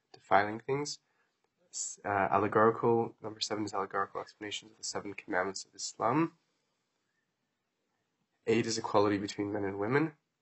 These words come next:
Nine, marriage only according to full will of both sides. Ten, no polygamy, only one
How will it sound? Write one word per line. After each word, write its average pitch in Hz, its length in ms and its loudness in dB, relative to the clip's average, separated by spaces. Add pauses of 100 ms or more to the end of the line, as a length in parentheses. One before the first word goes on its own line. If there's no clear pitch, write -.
(1000)
Nine, 104 240 4
marriage 95 300 6
only 95 160 -2
according 98 360 -6 (220)
to - 140 -10
full 98 340 -4
will 95 140 0
of 95 100 -8
both - 160 -8
sides. 135 520 -4 (220)
Ten, 117 300 -4
no 110 100 0
polygamy, 98 540 -4
only 101 160 -4
one 101 160 -8